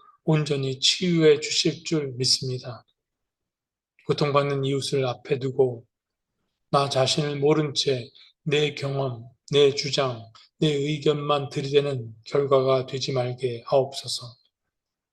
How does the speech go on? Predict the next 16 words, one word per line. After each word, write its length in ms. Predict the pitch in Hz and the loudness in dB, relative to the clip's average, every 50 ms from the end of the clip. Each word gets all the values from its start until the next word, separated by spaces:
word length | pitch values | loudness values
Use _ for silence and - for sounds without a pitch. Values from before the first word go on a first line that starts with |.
| _ _ _ _ _ _ _ _ _ _ _ _ - | _ _ _ _ _ _ _ _ _ _ _ _ 0
무엇보다도 580 | 165 156 160 156 156 - 165 156 156 156 175 165 | 4 6 8 8 8 6 6 4 6 6 4 2
먼저 680 | 151 147 147 151 143 139 151 151 143 135 117 - - _ _ _ _ _ _ _ _ _ _ - | 2 2 0 -2 -2 2 2 2 2 0 -4 -10 -18 _ _ _ _ _ _ _ _ _ _ -2
제 160 | - 160 151 | 0 2 2
자신이 720 | 131 - 123 123 - - 156 147 143 143 143 131 127 131 - | 2 2 0 0 0 -2 -4 -4 -6 -8 -10 -10 -12 -10 -8
주님의 400 | - - 156 151 143 139 139 135 | -2 0 0 0 0 -2 -2 -2
사랑으로 680 | - - 160 156 147 139 139 135 147 147 135 123 - - - - - - | 4 4 6 6 6 4 2 2 4 4 4 2 -2 -12 -18 -20 -12 -2
치유받은 680 | - - - - 214 208 202 185 175 170 165 175 165 156 | 0 0 2 4 4 4 4 6 6 4 4 4 0 0
영혼으로 580 | 147 147 147 151 165 165 151 131 127 120 117 - | 0 -2 0 0 0 0 2 0 0 -2 -2 -6
거듭나게 680 | - 135 127 139 139 131 131 127 127 131 131 123 123 | -8 -6 -4 -4 -2 -2 -2 -2 0 0 -2 -2 -2
하여 420 | 120 - - - 143 139 143 143 143 - | -8 -8 -2 0 0 2 0 -2 -6 -6
주옵소서. 720 | - - 139 143 139 - - - 127 - - 127 123 - _ _ _ _ _ _ _ _ _ _ _ _ _ _ _ _ _ _ _ _ _ _ _ | 2 4 4 4 2 -2 -12 -10 -8 -8 -8 -10 -12 -14 _ _ _ _ _ _ _ _ _ _ _ _ _ _ _ _ _ _ _ _ _ _ _
주 220 | - - 143 135 135 | -12 -8 -2 2 4
예수 360 | 135 135 131 - - 139 127 | 4 4 4 2 -2 -4 -6
그리스도의 500 | - - 151 135 - - - 156 151 151 | -6 -6 -4 -4 -4 0 2 2 2 2
이름으로 500 | 147 147 143 135 127 123 127 131 135 135 - _ _ _ _ - | 0 -2 -2 -2 -2 -2 -2 -4 -4 -6 -12 _ _ _ _ -10
기도드립니다. 840 | - - 131 151 139 131 131 139 135 135 131 131 127 127 113 110 | -10 -6 -2 0 0 0 0 -4 -4 -4 -4 -4 -6 -6 -8 -10